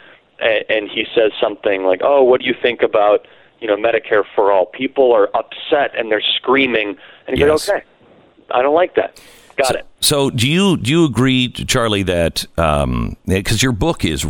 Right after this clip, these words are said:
Speaker 2: your book is really, really good. I'm not gonna be able to get into everything. I know we, we did a special with you Friday, the Friday night special. It's on Blaze T V, just under Glenn T V or G B T V.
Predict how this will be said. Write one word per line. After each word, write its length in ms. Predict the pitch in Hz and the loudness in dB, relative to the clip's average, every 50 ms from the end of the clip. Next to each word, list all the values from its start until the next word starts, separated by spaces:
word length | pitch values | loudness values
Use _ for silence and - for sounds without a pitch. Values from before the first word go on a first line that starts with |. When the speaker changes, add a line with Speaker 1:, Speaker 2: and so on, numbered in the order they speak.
| 65 - - | -8 -10 -8
Speaker 2:
your 240 | - 95 107 135 135 | -4 -2 0 0 0
book 360 | 120 117 120 123 123 - - - | 0 -2 -2 -2 -2 -2 -2 -2
is 140 | 92 71 67 | -2 -2 -2
really, 480 | 67 73 80 87 95 95 85 82 76 | -2 0 0 0 0 0 0 0 0
really 220 | 71 80 78 69 69 | 2 2 0 0 0
good. 180 | 67 78 69 | 0 0 0
I'm 140 | 78 92 101 | 2 2 2
not 140 | 82 73 - | 0 0 -2
gonna 100 | - 78 73 | -4 -4 -2
be 120 | 80 78 | -2 0
able 140 | 76 71 69 | 0 0 -2
to 60 | 71 | -2
get 140 | 69 80 76 | -2 0 0
into 500 | 78 78 76 73 - 71 65 62 60 - - - - - - - - - - | 2 2 0 0 0 0 0 -2 -2 -4 -8 -12 -16 -18 -20 -20 -20 -10 -4
everything. 420 | - 90 92 90 85 - - 67 67 | -4 -2 -2 -2 -2 -2 -2 -2 0
I 100 | 80 98 | 0 0
know 180 | 107 113 127 | 0 0 0
we, 280 | 131 113 110 107 98 92 - | 0 2 2 2 0 0 0
we 160 | 107 98 95 | 0 0 0
did 220 | 87 85 117 120 117 | 0 0 0 0 0
a 180 | 113 95 92 | 0 0 0
special 440 | 82 - - 120 120 - - 120 107 | 0 -2 -2 -2 -2 -2 -2 0 0
with 140 | 104 95 82 | 0 0 0
you 140 | 95 95 85 | 0 0 0
Friday, 480 | 80 - - 110 104 104 104 107 98 80 | -2 -2 -2 -2 0 0 0 0 0 -2
the 100 | 69 76 | -2 -4
Friday 380 | - - 120 113 123 127 123 | -4 -2 -2 0 0 0 0
night 220 | 113 101 95 92 - | 0 0 -2 -4 -6
special. 440 | - - 98 98 92 - - 76 78 | -6 -4 -4 -4 -4 -2 -2 -2 -2
It's 120 | 73 - | 0 -2
on 160 | 95 95 92 | -2 0 0
Blaze 400 | 80 90 98 101 101 110 101 - | 0 0 0 2 0 0 -2 -2
T 200 | - 95 90 85 | -2 -2 -2 0
V, 220 | 78 85 80 80 76 | 0 0 0 0 0
just 220 | 80 82 - - | -2 -2 -2 -2
under 140 | 92 95 80 | -2 -4 -2
Glenn 300 | 73 78 85 87 85 76 | -2 -2 0 0 0 0
T 160 | - 85 80 | -2 -2 -2
V 220 | 69 71 69 67 | -2 -2 -2 -2
or 100 | 67 65 | -2 -2
G 140 | 65 67 76 | -2 -2 -2
B 140 | 76 80 76 | -2 -2 -2
T 140 | - 80 71 | -2 -2 -2
V. 200 | 65 67 64 | -2 -2 -2